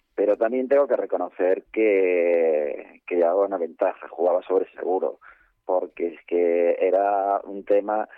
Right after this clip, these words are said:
que, sobre el que apenas había, había cosas escritas, ¿me entiendes? Hay, eh, apenas hay, en Galicia se han escrito dos, dos cosas que son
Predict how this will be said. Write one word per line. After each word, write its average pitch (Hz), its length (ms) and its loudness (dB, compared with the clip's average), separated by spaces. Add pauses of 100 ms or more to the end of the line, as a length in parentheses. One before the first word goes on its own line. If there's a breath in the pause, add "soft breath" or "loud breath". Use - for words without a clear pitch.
(280 loud breath)
que, 92 380 2
sobre 90 220 -2
el 85 100 -8
que 87 160 0
apenas 95 460 -2
había, 87 720 0
había 92 420 -2
cosas - 340 -8
escritas, 90 540 -4 (180)
¿me 85 80 -16
entiendes? 90 440 -4 (320 loud breath)
Hay, 95 220 0
eh, 87 800 -2 (400)
apenas 101 480 -4
hay, 98 240 -2
en 95 140 -6
Galicia 104 680 0
se - 60 -4
han 101 100 -4
escrito 101 580 0
dos, 95 260 -2 (240)
dos 98 320 2
cosas 104 560 0 (440 loud breath)
que 104 120 0
son 104 480 0